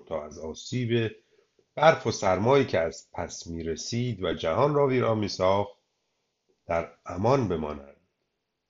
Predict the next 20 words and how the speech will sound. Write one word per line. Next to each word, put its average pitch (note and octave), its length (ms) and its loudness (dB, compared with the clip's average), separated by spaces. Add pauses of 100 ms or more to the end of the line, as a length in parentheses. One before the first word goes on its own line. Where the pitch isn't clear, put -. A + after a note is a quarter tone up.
(1120)
از B2+ 240 6
ضحاک F3+ 640 10
در G#2 260 6
اوستا F#2+ 360 0
به C#3 120 4
صورت A#2+ 380 0
اژدهای G#2+ 800 0 (300)
سه - 260 -8
پوز C#3+ 400 -4
و A2 100 0
شش - 520 -6
سر C#3+ 340 4
و C#3 100 8
هزار F2+ 500 0
دستی C#3 460 -2
سخن C3 400 0
رفته B2 280 4
است A2 340 2
که F#2 160 -6
از F2 260 -8